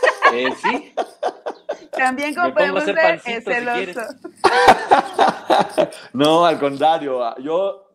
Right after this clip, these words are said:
Speaker 3: pocas cosas me dan más felicidad que ver a la gente que quiero bien, que le va bien. En, en verdad, en verdad, yo sí soy de esas personas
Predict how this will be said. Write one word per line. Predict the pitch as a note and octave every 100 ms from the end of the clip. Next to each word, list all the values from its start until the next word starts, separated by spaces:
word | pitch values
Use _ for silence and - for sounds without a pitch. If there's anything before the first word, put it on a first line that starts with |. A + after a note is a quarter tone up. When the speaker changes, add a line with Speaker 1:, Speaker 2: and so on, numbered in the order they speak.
| D3+ C#3
Speaker 3:
pocas | - F#3+ A#3 F#3
cosas | G#3 G#3+ F#3+
me | E3
dan | E3+
más | F#3 D#3+
felicidad | D#3 B2+ B2 B2+ D#3+ F#3+ _
que | D3
ver | B2 C#3+
a |
la | D3
gente | B2+ C3+ C#3+
que | A2+ G2+
quiero | A#2 A#2 C3+ A#2+ F#2 G2
bien, | A2 A2+ A2 F#2+
que | G2+
le | G2
va | G#2+
bien. | A2 G#2+ G#2 F2+ _ _ _
En, | A2+ C3
en | C#3 C#3+
verdad, | C#3 C#3+ D#3+ A3
en | B3
verdad, | E3 E3 G3+
yo | F3+
sí | F3+ F#3
soy | F#3
de | F3+
esas | F#3
personas | F3+ C3+ D#3 E3+